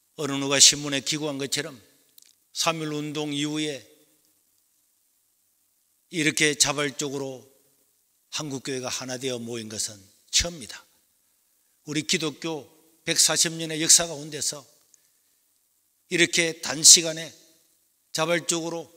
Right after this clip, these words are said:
중국 각지에서 이렇게 모인 것은 처음이라고 할 정도로 수많은 사람들이 올라와서 백만 명이 넘는 사람들이 모였습니다.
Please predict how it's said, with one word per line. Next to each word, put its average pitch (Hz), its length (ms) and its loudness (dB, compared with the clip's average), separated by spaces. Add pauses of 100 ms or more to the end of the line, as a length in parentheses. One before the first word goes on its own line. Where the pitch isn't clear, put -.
(440)
중국 170 280 -2
각지에서 160 720 0 (560)
이렇게 151 300 -2
모인 135 340 -6
것은 120 340 -6 (380)
처음이라고 120 760 -2
할 131 180 -8
정도로 107 540 -10 (540)
수많은 135 420 2
사람들이 123 760 -2 (560)
올라와서 107 600 -6 (540)
백만 185 400 -2
명이 185 180 -4
넘는 170 300 -6
사람들이 160 580 -6 (260)
모였습니다. 131 680 -6